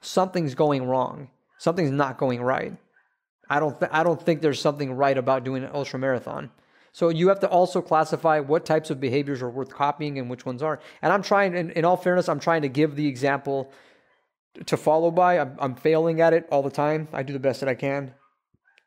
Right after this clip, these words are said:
but I'm working at it, man. It's difficult. And so, um, the best recommendation I can give you if you're trying to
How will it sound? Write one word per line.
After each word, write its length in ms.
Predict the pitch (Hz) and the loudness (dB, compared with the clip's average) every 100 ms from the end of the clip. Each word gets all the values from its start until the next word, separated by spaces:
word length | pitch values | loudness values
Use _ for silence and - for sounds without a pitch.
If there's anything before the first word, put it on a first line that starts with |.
| - | -18
but 560 | 175 147 143 127 131 _ _ _ _ - - - | -4 0 0 -2 -10 _ _ _ _ -20 -8 -2
I'm 140 | 190 | 2
working 260 | 208 190 160 | 2 4 4
at 160 | 139 | 2
it, 80 | 131 | 0
man. 160 | 135 147 | -4 -4
It's 120 | 143 | 0
difficult. 520 | 151 151 139 135 - | 0 0 -6 -6 -8
And 140 | 151 135 | -10 -6
so, 420 | - 151 147 151 | 0 2 2 2
um, 360 | 147 139 139 - _ _ _ _ _ _ _ _ _ - | 0 -2 -6 -16 _ _ _ _ _ _ _ _ _ -4
the 80 | 151 | 0
best 200 | 185 185 | 0 2
recommendation 520 | 190 190 185 190 180 | 2 2 4 4 2
I 40 | |
can 140 | 165 170 | 0 2
give 160 | 180 | 0
you 140 | 175 175 | 2 0
if 100 | 165 | 0
you're 80 | |
trying 320 | 151 180 185 165 | -2 0 2 2
to 160 | 160 | 0